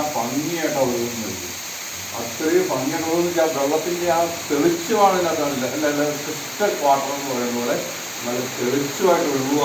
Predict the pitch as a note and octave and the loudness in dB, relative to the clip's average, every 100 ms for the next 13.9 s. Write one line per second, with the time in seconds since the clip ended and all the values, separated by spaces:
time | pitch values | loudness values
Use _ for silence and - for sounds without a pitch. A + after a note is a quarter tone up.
0 | B2 A#2+ A2 G2+ G2 G2+ - - - - | 2 2 0 0 -2 -6 -6 -8 -8 -8
1 | - - - A#2+ A#2 A#2+ A2+ G#2+ G2+ G#2+ | -8 -8 -6 -2 -2 -2 -2 -4 -2 -2
2 | E3 F#3 F3+ F3 F3+ F3 D#3+ D#3 C#3+ A#2+ | 0 0 2 4 4 2 2 0 0 -2
3 | A2+ - - - - - C#3 D3 E3+ F3 | -2 -4 -6 -6 -6 -4 -2 0 2 4
4 | F3 E3+ D#3+ D3 C#3 D3 E3 D#3+ D3+ C#3+ | 4 4 4 2 2 0 0 2 4 2
5 | C#3 C#3 D3 D#3 C#3 A#2+ A2 G#2+ - - | 2 2 2 0 -2 -2 -4 -6 -8 -8
6 | - - - - - - A2 A#2+ D3+ F3 | -8 -8 -8 -8 -8 -8 -4 0 2 4
7 | F#3 F#3 F#3+ - - - C3 B2 C3 E3 | 4 4 2 2 0 -6 -6 -4 -2 0
8 | F#3 E3+ G#2+ B2 C#3+ D3+ E3+ E3+ C#3+ - | 0 0 -2 -4 -4 -4 2 4 4 0
9 | C3+ C#3 A#2+ A#2+ B2 D3 D3 F#2 F#2 - | 0 0 0 -2 0 0 0 -2 -6 -6
10 | G#2+ A#2 B2 C#3 D3+ D3+ D#3+ D#3 D3+ D#3+ | -6 -4 -2 -2 0 0 0 0 0 0
11 | D3 C#3 - - - - - B2 C3+ - | 2 0 -4 -8 -8 -6 -6 -4 -4 0
12 | A#2 B2+ E3 E3 - - B2 C#3 D3+ D#3 | 0 0 2 2 2 -4 -2 2 4 4
13 | C3 B2+ C3+ C#3+ D3 C#3+ B2+ B2+ C#3+ | 2 0 2 2 2 2 2 2 0